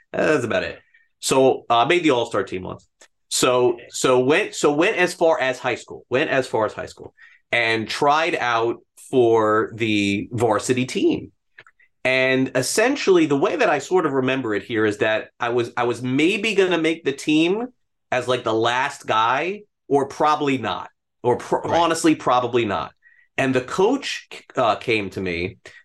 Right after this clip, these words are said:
Speaker 1: and I'll never forget this, and said, "You know, with all the talking that you do, why don't you go up there instead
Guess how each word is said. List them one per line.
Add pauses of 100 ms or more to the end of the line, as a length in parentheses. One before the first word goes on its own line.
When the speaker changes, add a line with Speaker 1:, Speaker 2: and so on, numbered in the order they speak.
Speaker 1:
and
I'll
never
forget
this,
and
said, (320)
"You
know,
with
all
the
talking
that
you
do, (340)
why
don't
you
go
up
there
instead